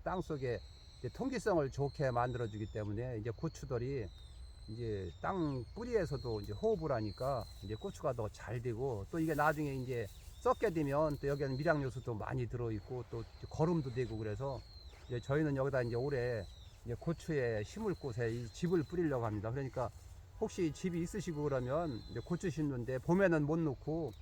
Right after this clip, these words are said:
이제 가을에 넣어서 이제 깊이 노타리 쳐놓으면은, 앉는 거보다 집 넣는 것이 고추가 훨씬 잘 되니까, 이제 집을 넣으실 수 있으면 넣으시기 바랍니다. 그래서 이제 지금 이제 이 썰은 집을 가지고 왔는데, 이걸 여기다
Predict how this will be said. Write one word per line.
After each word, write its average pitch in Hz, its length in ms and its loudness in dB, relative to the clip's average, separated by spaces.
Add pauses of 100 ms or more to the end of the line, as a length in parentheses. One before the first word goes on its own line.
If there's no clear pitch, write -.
(400)
이제 123 200 -4
가을에 139 600 6
넣어서 127 640 2 (480)
이제 123 240 -2
깊이 170 260 2
노타리 147 440 0
쳐놓으면은, 135 840 0
앉는 151 340 4
거보다 123 440 2
집 151 220 0
넣는 139 380 0
것이 110 360 -4
고추가 135 420 -2
훨씬 151 340 -2
잘 113 240 -4
되니까, 120 500 -2 (480)
이제 113 140 -4
집을 156 340 0
넣으실 165 300 0
수 - 120 -8
있으면 120 360 -4
넣으시기 131 400 -2
바랍니다. 117 380 -2
그래서 143 260 -2 (720)
이제 156 120 -2
지금 185 300 -2
이제 143 340 0 (1040)
이 151 120 -2
썰은 226 340 4
집을 156 220 0
가지고 151 360 0
왔는데, 131 400 0
이걸 156 220 2
여기다 151 240 2